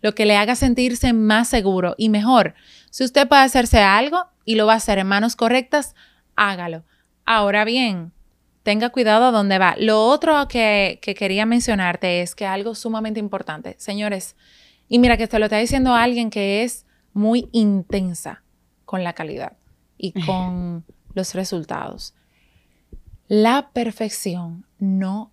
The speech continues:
Speaker 1: existe.
Speaker 2: Vamos a repetir eso nuevamente. La
Speaker 1: La
Speaker 2: perfección
Speaker 1: perfección
Speaker 2: no
Speaker 1: no
Speaker 2: existe.
Speaker 1: existe.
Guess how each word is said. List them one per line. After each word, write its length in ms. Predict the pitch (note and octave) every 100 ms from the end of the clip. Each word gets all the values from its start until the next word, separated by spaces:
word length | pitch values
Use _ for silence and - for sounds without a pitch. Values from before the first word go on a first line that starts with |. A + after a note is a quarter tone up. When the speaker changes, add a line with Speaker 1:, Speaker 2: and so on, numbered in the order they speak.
| -
Speaker 1:
existe. 640 | E3+ - D#3+ D#3 - - _ _
Speaker 2:
Vamos 240 | F#3+ F#3 G#3+
a 40 |
repetir 360 | G#3+ G3+ F#3+ F#3+
eso 180 | F#3+ F#3+
nuevamente. 600 | F3+ F3 D3 C3+ D3 C#3+ - _
La 360 | F#3 F3+ F3+ F3+
Speaker 1:
La 120 | F3+
Speaker 2:
perfección 1120 | F3 E3+ F#3 G#3 E3+ - A#3+ B3+ C4+ D#4 D#4
Speaker 1:
perfección 0 | -
Speaker 2:
no 340 | - F3 F3
Speaker 1:
no 320 | F3 F3+ - -
Speaker 2:
existe. 720 | F#3 F#3 - G#3 F3+ - -
Speaker 1:
existe. 40 | -